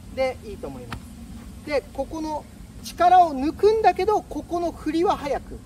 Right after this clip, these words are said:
一瞬で上げるようにします。で、慣れてきたら、もちろん左足もね、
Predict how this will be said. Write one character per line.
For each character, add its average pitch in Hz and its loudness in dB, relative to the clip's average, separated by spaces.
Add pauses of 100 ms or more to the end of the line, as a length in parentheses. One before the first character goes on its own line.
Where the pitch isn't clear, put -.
(600)
一 208 -8
瞬 196 -4
で 170 -6 (680)
上 190 -4
げ 185 -4
る 175 -6
よ 247 2
う 208 -2
に 139 -10 (240)
し - -12
ま 135 -10
す。 - -16 (260)
で、 320 0
慣 311 6
れ 381 2
て 339 -4
き - -16
た 349 6
ら、 370 8 (240)
も 247 0
ち 247 -4
ろ 208 -4
ん 175 -6
左 202 0
足 175 -6
も 185 -6
ね、 247 -6